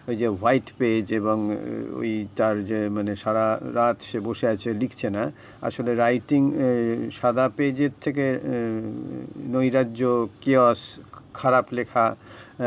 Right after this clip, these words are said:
রাফ লেখা আমার কাছে more important। আমি সেই অর্থে পিকাসেস্ক এবং পিকাসো himself কিন্তু অন্য একটা ডাইমেনশনে extremely মালারমিয়ান, হ্যাঁ?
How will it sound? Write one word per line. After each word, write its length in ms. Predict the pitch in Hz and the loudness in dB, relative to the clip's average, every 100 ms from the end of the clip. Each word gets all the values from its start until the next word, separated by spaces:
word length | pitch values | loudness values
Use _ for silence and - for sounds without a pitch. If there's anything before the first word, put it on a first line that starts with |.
| 113 | 4
রাফ 180 | 127 135 - | 4 2 -2
লেখা 360 | 120 117 120 110 | -6 -2 2 2
আমার 260 | 110 110 104 | 2 -2 -4
কাছে 240 | 110 120 | -6 -6
more 320 | 113 120 110 | -4 -2 -2
important। 580 | 107 104 107 92 104 98 | -2 -2 -2 -2 -4 -2
আমি 220 | 107 110 - | -2 -4 -6
সেই 200 | - 110 | -8 -6
অর্থে 400 | 113 - 117 113 - - - - | -6 -6 -6 -6 -8 -20 -8 0
পিকাসেস্ক 760 | 131 143 123 - 156 104 - - | 2 4 2 2 2 2 -2 -4
এবং 200 | 104 110 107 | -2 -2 -4
পিকাসো 400 | 120 - 120 156 113 | -6 -4 -4 -2 -2
himself 420 | 117 110 - 139 131 131 | -2 -4 -2 -2 -2 -2
কিন্তু 280 | 117 107 120 120 | -2 0 0 0
অন্য 320 | 117 120 127 | 0 0 0
একটা 220 | 120 135 | 0 -2
ডাইমেনশনে 640 | 104 104 101 110 98 117 131 135 | 0 0 0 -2 -4 -4 -2 -4
extremely 600 | - - - 165 156 120 | -10 -16 -4 -2 0 0
মালারমিয়ান, 640 | 104 101 104 104 101 98 110 | 2 2 2 0 -2 -2 -2
হ্যাঁ? 180 | 151 | 0